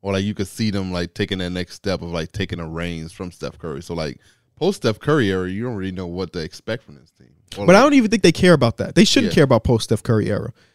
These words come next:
Speaker 2: They should be focusing, ho-, like, honing in on Steph Curry. And I,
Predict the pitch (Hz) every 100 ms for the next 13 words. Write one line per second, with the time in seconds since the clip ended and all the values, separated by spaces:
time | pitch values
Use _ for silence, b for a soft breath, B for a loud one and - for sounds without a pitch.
0 | _ 156 214 240 180 185 - 185 185 -
1 | 143 131 - _ 131 123 151 180 175 165
2 | 151 131 - 135 - 123 120 135